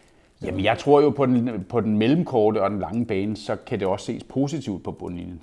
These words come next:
Så det er rigtigt, på kort sigt kan det være, det koster lidt, men, øh, men jeg tror meget hurtigt, det kaster sig igen, øh, og giver en, en, også en bedre bundlinje. Øh, og så tror jeg faktisk, vi har en, øh, en fælles ånd i, øh, i Deloitte om, at, øh,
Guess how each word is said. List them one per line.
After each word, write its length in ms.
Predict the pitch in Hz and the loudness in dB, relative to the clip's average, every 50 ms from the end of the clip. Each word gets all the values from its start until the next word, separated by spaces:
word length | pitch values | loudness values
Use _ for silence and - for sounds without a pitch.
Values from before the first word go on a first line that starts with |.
| _ _ _ | _ _ _
Så 180 | - - 113 98 | -12 -8 -6 -4
det 160 | 101 104 98 | -2 -2 -2
er 40 | 113 | -2
rigtigt, 220 | 123 - 127 113 | -4 -4 -4 -4
på 80 | 127 117 | -4 -6
kort 320 | - - 131 139 165 120 | 0 2 2 2 2 2
sigt 240 | - 135 131 - - | 0 -2 -2 -2 -8
kan 120 | - 113 | -6 -6
det 100 | 104 92 | -4 -2
være, 160 | 87 80 87 | -2 -2 -2
det 80 | 101 - | -4 -4
koster 300 | - 110 110 110 - 113 | -6 -6 -8 -6 -8 -8
lidt, 260 | 101 98 104 104 - - - _ | -6 -6 -6 -8 -10 -20 -20 _
men, 300 | - 110 98 98 98 90 | -10 -8 -6 -6 -6 -6
øh, 240 | 87 85 90 87 90 | -6 -8 -8 -8 -8
men 140 | 95 90 85 | -8 -4 -4
jeg 120 | - - | -6 -6
tror 200 | - - 120 110 | -4 -2 -2 -2
meget 320 | 101 95 - - 117 107 | -2 -4 -2 -2 -2 -2
hurtigt, 480 | 90 95 98 101 107 107 - - - - _ _ _ | -2 -2 -4 -2 -4 -6 -8 -12 -20 -20 _ _ _
det 320 | 104 101 95 95 92 92 - | -6 -4 -4 -4 -4 -6 -8
kaster 300 | - 95 87 - 98 92 | -12 -12 -10 -8 -10 -10
sig 460 | - - - - 101 95 95 95 98 | -10 -12 -8 -6 -4 -2 -2 -4 -4
igen, 320 | 110 98 95 95 98 98 - - - | -4 -6 -4 -6 -6 -10 -12 -12 -10
øh, 240 | 98 90 90 92 90 | -8 -8 -8 -8 -10
og 120 | - 90 - | -12 -14 -12
giver 200 | - 107 - - | -10 -10 -8 -6
en, 200 | 98 98 95 90 | -6 -6 -6 -6
en, 260 | 90 90 78 95 92 | -6 -8 -8 -8 -6
også 280 | 85 90 98 - 120 | -6 -8 -6 -6 -8
en 40 | 110 | -6
bedre 200 | - 90 90 92 | -6 -4 -6 -6
bundlinje. 520 | 90 101 101 101 104 101 95 92 92 95 95 _ - _ _ _ _ _ _ _ | -6 -6 -6 -4 -4 -6 -6 -8 -8 -10 -12 _ -20 _ _ _ _ _ _ _
Øh, 160 | 104 98 90 - - | -10 -10 -10 -10 -10
og 140 | - - - | -10 -12 -8
så 120 | - 117 | -8 -10
tror 220 | 107 - - 160 165 | -10 -4 -2 -2 -2
jeg 100 | 185 - | 2 6
faktisk, 300 | 127 107 104 - - 117 | 6 6 6 4 -2 -4
vi 80 | 110 | -2
har 260 | 95 - 101 95 98 | -2 0 -2 -2 -2
en, 240 | 85 98 104 104 98 | -4 -4 -4 -4 -4
øh, 260 | 92 90 92 90 87 | -4 -2 -4 -4 -4
en 80 | 87 92 | -6 -10
fælles 400 | - - - 131 123 135 - - | -8 -6 -6 -6 -6 -6 -6 -4
ånd 280 | 107 95 110 120 - - | -2 -2 -2 -2 -4 -8
i, 180 | 113 104 101 | -8 -4 -4
øh, 280 | 95 92 90 90 - - | -4 -4 -4 -6 -6 -8
i 40 | 90 | -10
Deloitte 380 | 87 90 85 85 90 104 104 | -10 -8 -6 -6 -6 -6 -6
om, 240 | 98 - 98 95 82 | -4 -6 -6 -4 -6
at, 200 | 92 92 92 - | -8 -8 -6 -6
øh, 140 | 95 90 | -6 -6